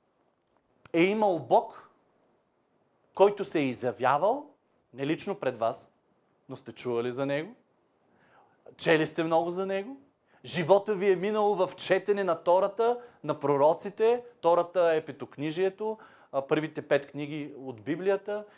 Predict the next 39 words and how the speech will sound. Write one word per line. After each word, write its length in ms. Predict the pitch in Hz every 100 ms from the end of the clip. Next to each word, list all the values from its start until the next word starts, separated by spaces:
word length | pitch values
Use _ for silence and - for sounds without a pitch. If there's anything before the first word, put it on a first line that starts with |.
| _
където 260 | 139 143
е 20 | 123
историята 680 | 117 - 156 190 196 196
на 80 | 190
Божия 320 | 185 190 185
народ, 260 | 190 190 185
след 140 | 165
това 220 | 165 170
пророците, 800 | - 131 123 151 202 208 - 220 226 _ _ _ _ _ _ _
които 340 | - 98 104 85
пишат 440 | 101 - 202 - -
също 340 | - 190 208
така 320 | 190 196 196
и 60 | 190
описват 580 | 180 - 202 - 196 -
всичко, 480 | - 185 - 190 180 _ _ -
което 260 | 190 190
Бог 260 | 165 180 196
им 100 | 190
е 60 |
говорил. 540 | 175 180 185 190 190 190 _ _ _ _
И 180 | 214 -
това 300 | 208 190 214
са 160 | - 220
имали 300 | 196 190 185
те 160 | 196
в 120 | 180 165
ръцете 380 | 147 - 175 139
си. 200 | - 101 _ _ _ _ _ _ _ _ _ _ -
В 100 | -
какво 560 | 160 143 143 214 277
точно 360 | - 214 - 214
са 160 | -
вярвали 460 | 170 175 170 160 160
апостолите? 720 | 147 - 117 _ 101 95 - _ _ _ _ _ - -
Забравете 600 | 127 175 175 185 254 269
за 140 | 233
вашите 380 | 214 214 - 196
вярвания. 540 | 180 165 127 107 98